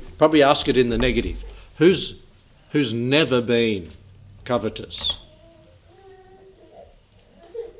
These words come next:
If you say, "No, I've never been covetous, I haven't coveted something of somebody else,"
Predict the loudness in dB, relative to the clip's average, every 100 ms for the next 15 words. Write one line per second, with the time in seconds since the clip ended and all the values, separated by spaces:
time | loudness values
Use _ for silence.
0 | -20 -20 _ -18 -16 -16 -20 -20 -14 -10
1 | -8 -2 0 0 0 -2 -2 -4 -4 -4
2 | -6 -6 -8 -6 -4 -4 -6 -2 0 0
3 | -4 -4 -4 -4 -8 -8 -6 -6 -8 -10
4 | -10 -8 -4 -2 -2 0 -2